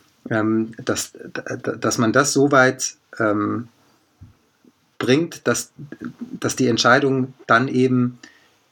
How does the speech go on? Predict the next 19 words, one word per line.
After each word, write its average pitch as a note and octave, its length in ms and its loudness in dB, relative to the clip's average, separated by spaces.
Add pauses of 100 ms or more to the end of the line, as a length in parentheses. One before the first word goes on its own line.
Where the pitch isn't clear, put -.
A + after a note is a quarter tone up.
(320)
wenn A#2+ 220 -2
die A2 100 0
Gefahr B2 340 4
ist, B2+ 120 -4
dass A2+ 140 0
ich A#2 120 -2
nie D#3 220 0
wieder B2 200 4
aufs A2 180 -2
Herz B2+ 260 2
hören G#2 180 2
kann, A2 240 0
dass G#2+ 100 0
ich G2+ 100 -4
nie C#3+ 140 0
wieder D3+ 140 4
Nationalmannschaft A2+ 600 0
spielen G#2 280 -2
kann A2+ 340 -4